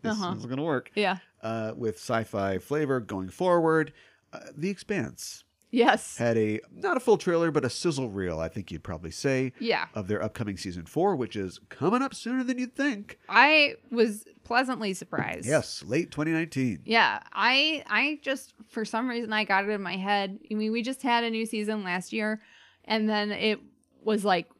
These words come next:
Speaker 2: in question of whether or not it was gonna get renewed, and then
Speaker 1: Fast,
Speaker 2: Amazon
Speaker 1: cheap,
Speaker 2: picked it
Speaker 1: good
Speaker 2: up. Yeah.
Speaker 1: are the three th-, t-, uh, triangles, of,
Speaker 2: Yeah.
Speaker 1: uh, points on the triangle.
Speaker 2: Yeah, I know.
Speaker 1: And cheap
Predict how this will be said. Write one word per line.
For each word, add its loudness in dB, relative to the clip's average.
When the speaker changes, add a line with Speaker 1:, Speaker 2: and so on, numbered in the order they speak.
Speaker 2:
in -2
question 0
of -4
whether 2
or -2
not 0
it 0
was -2
gonna -6
get -10
renewed, 0
and -4
then -8
Speaker 1:
Fast, -2
Speaker 2:
Amazon 2
Speaker 1:
cheap, -12
Speaker 2:
picked -2
it 2
Speaker 1:
good 2
Speaker 2:
up. -20
Yeah. 0
Speaker 1:
are 0
the -4
three -6
th-, -12
t-, -10
uh, 0
triangles, 0
of, -4
Speaker 2:
Yeah. 0
Speaker 1:
uh, -14
points -4
on -2
the -8
triangle. -4
Speaker 2:
Yeah, 2
I 0
know. -8
Speaker 1:
And -4
cheap -4